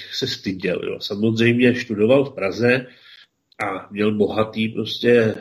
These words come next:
jako přísun peněz z toho Izraele přes nějaký ty dotace prostě a přes nějaký ty dávky, jako vidíme, že ty dávky prostě, kde mají ten zdroj, jako,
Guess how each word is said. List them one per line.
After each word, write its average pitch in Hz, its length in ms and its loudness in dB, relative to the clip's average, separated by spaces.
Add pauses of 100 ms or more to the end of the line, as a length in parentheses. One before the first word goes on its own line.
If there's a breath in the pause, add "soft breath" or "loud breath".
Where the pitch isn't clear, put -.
(140)
jako 104 300 -6
přísun 110 480 -2
peněz 95 380 -2
z - 180 -2
toho 113 240 2
Izraele 110 440 4
přes 110 260 -8
nějaký 104 320 -6
ty 110 120 -4
dotace 104 640 -2
prostě 113 420 -2
a 110 60 2
přes 107 240 -2
nějaký 104 340 0
ty 101 120 -6
dávky, 85 500 0
jako 101 300 2
vidíme, 101 360 -4
že 107 100 -12
ty 117 120 -6
dávky - 420 -6
prostě, - 340 -6
kde 98 140 -2
mají 98 180 0
ten 117 160 2
zdroj, 95 460 4
jako, 113 360 2